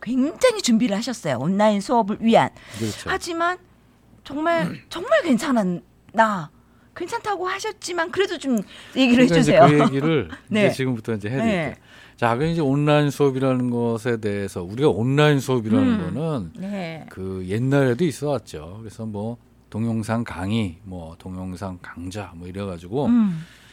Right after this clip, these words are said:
Speaker 2: 근데 이게 실질적으로 역할을 하기 시작하고,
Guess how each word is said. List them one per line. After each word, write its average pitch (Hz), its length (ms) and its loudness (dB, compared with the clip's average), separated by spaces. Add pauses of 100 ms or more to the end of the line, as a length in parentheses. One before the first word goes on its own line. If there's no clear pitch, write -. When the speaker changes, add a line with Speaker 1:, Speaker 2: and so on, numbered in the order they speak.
(360)
Speaker 2:
근데 110 320 -2 (520)
이게 156 760 2
실질적으로 151 1400 0
역할을 120 640 -2
하기 117 180 -6
시작하고, 123 1000 -6